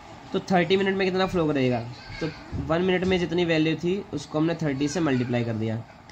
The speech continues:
तो solve करने के बाद आएगा फ़ोर्टी फ़ाइव thousand meter cube, मतलब इतना volume thirty minute में, इतना volume pipe से जा सकता है, ठीक है, Canal से।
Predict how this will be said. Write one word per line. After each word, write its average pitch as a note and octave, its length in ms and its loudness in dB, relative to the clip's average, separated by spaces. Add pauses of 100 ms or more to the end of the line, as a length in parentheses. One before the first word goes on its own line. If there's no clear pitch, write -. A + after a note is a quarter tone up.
(440)
तो F3 180 -2
solve F3 320 2
करने F3 260 0
के F3 80 2
बाद E3+ 180 2
आएगा D#3 260 2
फ़ोर्टी D#3+ 380 -2
फ़ाइव D#3 420 0 (680)
thousand D#3 360 2
meter C#3+ 260 0
cube, B2+ 200 -2
मतलब C#3+ 260 -2
इतना D#3 300 0
volume D3 460 0 (920)
thirty D3 360 0
minute D#3+ 260 2
में, D3+ 280 2
इतना D3 280 0
volume C#3 420 2 (1500)
pipe C#3 200 2
से F3 160 -4
जा C#3 180 0
सकता A2+ 320 -8
है, G2+ 140 -8
ठीक D3 180 -6
है, A3+ 80 -4 (640)
Canal B2 280 0
से। A#2+ 200 -4